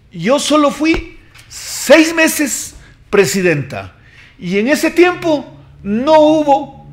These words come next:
campaña electoral". Le estaba diciendo, "Tú tienes que responder". Y la señora Solís ahí, que estaba con una expresión de ángel de funeraria,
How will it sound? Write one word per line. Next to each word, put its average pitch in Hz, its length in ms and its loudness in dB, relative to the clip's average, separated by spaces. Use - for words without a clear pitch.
campaña 214 840 -2
electoral". 175 800 0
Le 135 100 -2
estaba 185 260 2
diciendo, 220 260 0
"Tú - 340 -4
tienes 214 360 -4
que 175 120 -2
responder". 143 760 -4
Y 151 80 -6
la 175 120 4
señora 247 400 2
Solís 220 520 -2
ahí, 220 220 -2
que 233 100 -6
estaba 226 260 -2
con 214 120 -6
una 214 100 0
expresión 208 560 -4
de 208 80 0
ángel 208 340 -4
de 180 100 0
funeraria, 214 1000 -2